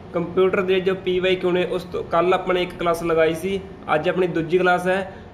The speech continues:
ਪਿਛਲੀ ਕਲਾਸ ਵਿੱਚ ਵੀ ਆਪਾਂ ਫਿਫਟੀ ਕੁ, ਟੌਪ ਫਿਫਟੀ ਪੀ ਵਾਈ ਕਿਊ ਕੀਤੀ ਸੀ ਤੇ ਹੁਣ ਵੀ ਆਪਾਂ ਟੌਪ ਪੀ ਫਿਫਟੀ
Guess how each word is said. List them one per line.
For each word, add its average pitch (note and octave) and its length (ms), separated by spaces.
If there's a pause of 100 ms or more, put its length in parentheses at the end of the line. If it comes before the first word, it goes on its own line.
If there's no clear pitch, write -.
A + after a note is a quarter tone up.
(200)
ਪਿਛਲੀ F#3+ 320
ਕਲਾਸ G3 220
ਵਿੱਚ F3+ 200
ਵੀ G3 60
ਆਪਾਂ F#3+ 140
ਫਿਫਟੀ F3+ 360
ਕੁ, - 380
ਟੌਪ F#3 680
ਫਿਫਟੀ F3+ 420 (340)
ਪੀ F3 120
ਵਾਈ F#3+ 160
ਕਿਊ F#3+ 140
ਕੀਤੀ F#3 260
ਸੀ G3 240 (380)
ਤੇ F#3 160
ਹੁਣ E3+ 220
ਵੀ F#3 140
ਆਪਾਂ F#3 320
ਟੌਪ F3 360 (460)
ਪੀ F3 240
ਫਿਫਟੀ F3 580